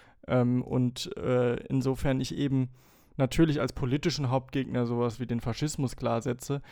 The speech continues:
ich aber den Faschismus als eine zutiefst widersprüchliche oder die Philosophien, die daran hängen, als zutiefst widersprüchlich und wahnsinnig, äh, erkenne, wohingegen der Liberalismus ja schon eine relativ geschlossene Philosophie ist,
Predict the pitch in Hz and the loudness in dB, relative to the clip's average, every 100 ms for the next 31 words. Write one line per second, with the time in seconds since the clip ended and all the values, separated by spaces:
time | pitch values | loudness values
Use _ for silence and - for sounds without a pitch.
0 | - 135 123 123 123 123 120 123 - 143 | -10 -6 -4 -2 0 0 0 -2 -2 -2
1 | 143 127 120 123 127 - 123 135 123 - | -2 0 0 0 -4 -6 -4 -2 -4 -4
2 | 139 156 139 - 131 - 127 139 123 113 | 0 2 2 0 -4 -2 -2 0 0 0
3 | 117 123 - 127 120 110 143 139 117 117 | -2 -4 -4 -4 -4 -4 -4 -2 -2 -2
4 | 117 117 120 113 - - 123 - 127 135 | -2 -2 -2 -4 -8 -10 -10 -4 0 0
5 | - 127 131 120 120 120 117 135 143 147 | -2 -6 -6 -4 -4 -2 0 0 -2 -2
6 | - - - - - - 127 127 120 - | -4 -14 -20 -20 -18 0 4 6 4 0
7 | 117 139 139 131 127 127 131 127 123 123 | -2 0 2 2 2 2 0 2 0 0
8 | 123 123 135 - 151 131 123 156 170 135 | 0 2 0 0 -2 0 -2 0 0 2
9 | 123 127 - 127 127 120 139 135 156 147 | 0 0 -6 -4 0 -2 -2 -2 -2 0
10 | 151 - 156 143 - | -2 -2 -2 -2 -6